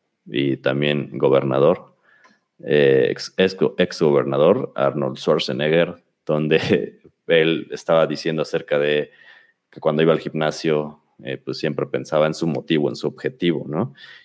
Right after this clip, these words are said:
Y es como, reco-, él dice, "Siempre que vayas al gimnasio, pues tienes que, eh, recordarte tus objetivos, tus motivos, así sea para, para impresionar a las chicas, para,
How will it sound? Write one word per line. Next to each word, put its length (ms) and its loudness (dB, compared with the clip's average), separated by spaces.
Y 120 0
es 120 -2
como, 480 -4
reco-, 340 0
él 300 4
dice, 420 0
"Siempre 360 0
que 80 2
vayas 220 4
al 80 -6
gimnasio, 460 -4
pues 160 -20
tienes 320 -2
que, 440 2
eh, 440 0
recordarte 680 0
tus 260 -8
objetivos, 680 2
tus 180 -6
motivos, 600 -4
así 220 -6
sea 320 0
para, 580 0
para 180 2
impresionar 540 -2
a 60 2
las 200 -2
chicas, 960 0
para, 600 -4